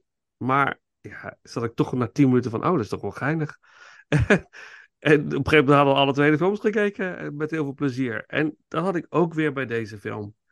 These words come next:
Sinbad Legend of the Seven Seas. Ik dacht als laatste, denk, "Nou, ik moet hem gaan kijken.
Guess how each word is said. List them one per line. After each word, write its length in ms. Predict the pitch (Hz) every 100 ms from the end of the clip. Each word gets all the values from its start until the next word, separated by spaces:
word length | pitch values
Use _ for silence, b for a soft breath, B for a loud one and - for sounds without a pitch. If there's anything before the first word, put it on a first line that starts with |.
| b b b _
Sinbad 400 | - 147 135 127
Legend 260 | 131 123 131
of 80 | 120
the 80 |
Seven 320 | 117 120 117 110
Seas. 260 | 104 101
Ik 80 | 110
dacht 220 | 113 -
als 160 | 127 113
laatste, 600 | 117 120 139 151 - 143
denk, 320 | 120 113 113
"Nou, 120 | 120 -
ik 140 | 117
moet 340 | 117 127 160 151
hem 160 | 131
gaan 160 | - 117
kijken. 540 | 113 117 117 135 147